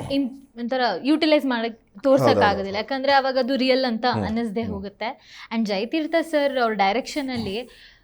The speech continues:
Speaker 1: ಕಂಟೆಂಟ್ ಬೇಸ್ಡ್ ಚಿತ್ರನ ಕಮರ್ಷಿಯಲ್ ರೀತಿಲಿ ತೋರ್ಸೋದ್ರಲ್ಲಿ
Speaker 2: ಹೌದು.
Speaker 1: ಅವರು ತುಂಬಾ ಸ್ಪೆಷಲಿಸ್ಟ್ ಅಂತ ಹೇಳ್ಬೋದು.
Speaker 2: ಹೌದು.
Speaker 1: So, ಈ ಚಿತ್ರ ಒಂದು ರಿಯಲ್ ಕಥೆನ ತಗೊಂಡು, ಆ,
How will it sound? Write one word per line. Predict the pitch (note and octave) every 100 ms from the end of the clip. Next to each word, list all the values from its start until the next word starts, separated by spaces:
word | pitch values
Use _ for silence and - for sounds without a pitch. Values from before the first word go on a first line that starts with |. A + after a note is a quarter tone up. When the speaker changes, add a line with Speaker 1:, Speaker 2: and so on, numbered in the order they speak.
| _
Speaker 1:
ಕಂಟೆಂಟ್ | - B3 D#4 G4 E4+
ಬೇಸ್ಡ್ | D4 D#4 B3 A#3+ A3 G3+
ಚಿತ್ರನ | - A3+ B3 A#3+ G#3 A3
ಕಮರ್ಷಿಯಲ್ | D4 B3 B3 D#4 - F4 B3+
ರೀತಿಲಿ | B3+ A#3 A#3
ತೋರ್ಸೋದ್ರಲ್ಲಿ | A3+ G#3+ - G#3 G#3 A#3 B3+
Speaker 2:
ಹೌದು. | G#3 G3+
Speaker 1:
ಅವರು | G3+
ತುಂಬಾ | F3+ A3+ A#3
ಸ್ಪೆಷಲಿಸ್ಟ್ | A3+ G#3+ G#3+ A#3 A3 -
ಅಂತ | A2+ G3+
ಹೇಳ್ಬೋದು. | A3 G3+ G3 F3+ G#3+
Speaker 2:
ಹೌದು. | A#3 - - - D4+
Speaker 1:
So, | C#4
ಈ | C#4
ಚಿತ್ರ | E4 F4 F4 D#4+
ಒಂದು | C#4+ B3
ರಿಯಲ್ | A3 C4+ F4 E4
ಕಥೆನ | - A#3+ A#3+ B3 A3+
ತಗೊಂಡು, | A3 F#3+ G#3+ G#3 G#3+ C4+ -
ಆ, | G#3 A3 G#3